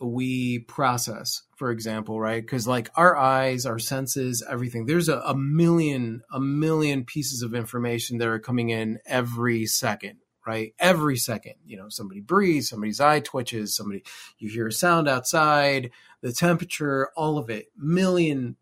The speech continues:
pieces of information. And our brains could only really process about a thousand at a time. So the thing that we call consciousness, what we're conscious of is the, the few things that we're processing. Here's the interesting thing about that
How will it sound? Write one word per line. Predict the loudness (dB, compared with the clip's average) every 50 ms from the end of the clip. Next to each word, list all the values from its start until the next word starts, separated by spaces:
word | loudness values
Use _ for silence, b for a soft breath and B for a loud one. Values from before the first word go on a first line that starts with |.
| _ _
pieces | -8 -6 -6 -4 -4 -6 -6
of | -6 -4 -4
information. | -4 -6 -4 -4 -2 -2 0 0 -2 -2 -6 -8 -10 -14 -16 B B B B B B 0
And | 4
our | 4 6
brains | 8 8 8 10 8 8 6 2
could | 2 4
only | 4 4 4 4 2
really | 2 2 0 0 0 -2
process | -2 -2 0 0 0 0 -2 -4 -4 -4 -6
about | -6 -6 -6 -4
a | -6
thousand | -8 -8 -6 -2 0 0 0 -2 -2 -4 -4
at | -4 -4
a | -6
time. | -10 -10 -8 -8 -8 -8 -10
So | -6 -4 -2 -2 -2 -4 -8 -6 -4
the | -4 -2
thing | 2 4 4 4 4
that | 4 4
we | 2 2
call | 2 0 0 0 0
consciousness, | 0 0 -2 -2 -2 -4 -6 -10 -8 -6 -4 -4 -4 -6 -8 -6
what | -4 -4 -4 -2
we're | -4 -4
conscious | -6 -4 -2 0 0 0 0 -4 -6 -8 -8 -6
of | -6 -6 -6 -6 -8 -10 -16 b b b b b b b b _
is | -2 0 0 2 2 0 0 -2 -4 -4
the, | -2 0 2 2 2 2 0 0 -2 -2
the | -4 -4
few | -2 2 4 6 6 6
things | 4 2 0 0 0 -2
that | -4 -6 -6
we're | -2 -2 -2 -2
processing. | -4 -6 -6 -4 -4 -4 -6 -8 -6 -6 -6 -8 -8 -14 -20 -20 b b b b b b b b
Here's | 4 4 6 6 8
the | 6 6
interesting | 6 4 2 0 -2 -2 -2 -2
thing | -2 -2 -2 0
about | 0 2 0 0 0 0
that | -2 -2 -2 -4 -6 -10